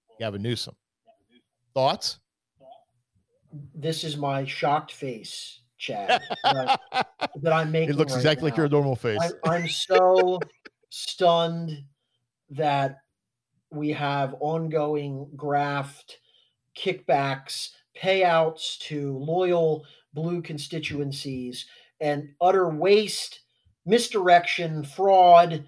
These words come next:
Speaker 2: mismanagement. I mean, this thing is also larded up. I actually more enjoyed the, the portion where all federal employees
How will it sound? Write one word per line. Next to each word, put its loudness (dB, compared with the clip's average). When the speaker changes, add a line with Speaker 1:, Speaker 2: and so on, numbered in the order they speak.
Speaker 2:
mismanagement. -2
I 2
mean, 2
this 4
thing 0
is 2
also 4
larded 2
up. -2
I 8
actually 2
more 0
enjoyed -6
the, -8
the -4
portion -2
where 2
all 8
federal 2
employees -8